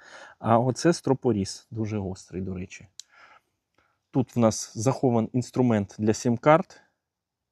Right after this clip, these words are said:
Діставати сім-картки або карти пам'яті. Наступним інструментом відразу все витягнув. Є ножиці, вони тут підпружинені, от з цієї сторони пружинка.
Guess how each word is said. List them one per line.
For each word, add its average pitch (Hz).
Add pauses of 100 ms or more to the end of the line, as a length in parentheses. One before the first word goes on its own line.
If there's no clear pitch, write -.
(460)
Діставати 113
сім-картки 117
або 107
карти -
пам'яті. 92 (1000)
Наступним 123
інструментом 104 (180)
відразу 110
все -
витягнув. 107 (260)
Є 113
ножиці, 104 (680)
вони 123
тут 117
підпружинені, 110
от 185
з -
цієї 147
сторони 139
пружинка. 131